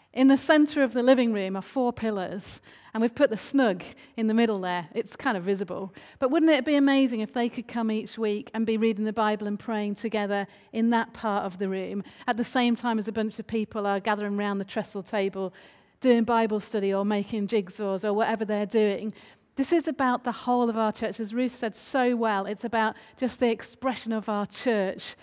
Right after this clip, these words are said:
culture, how we are as a church family, just a few feet across there. And we're really excited to see it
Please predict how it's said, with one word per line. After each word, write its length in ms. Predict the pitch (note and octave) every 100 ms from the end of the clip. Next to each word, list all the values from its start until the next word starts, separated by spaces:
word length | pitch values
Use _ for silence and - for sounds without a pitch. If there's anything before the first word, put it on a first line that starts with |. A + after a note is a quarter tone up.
| - _ _
culture, 640 | - C4 - - A3+ F#3 F3 _ -
how 200 | B3+ B3
we 220 | A#3+ B3
are 320 | A3+ G#3 F#3+
as 160 | G3 G3+
a 60 | G3+
church 320 | - A3 -
family, 500 | A#3 G#3 G3+ F#3+ F#3 _ _ _ _
just 240 | - A#3 -
a 40 |
few 320 | - A3+ G#3
feet 240 | - A3 G#3
across 380 | G3 G#3 F3
there. 340 | - G3 E3+ D#3+ - _ - _ - _ _ _ -
And 140 | A#3
we're 180 | B3 C4
really 180 | C4 B3+
excited 540 | B3 - A#3+ A3+ - G#3+
to 60 |
see 280 | G3+ - G3+
it 320 | F#3+ - -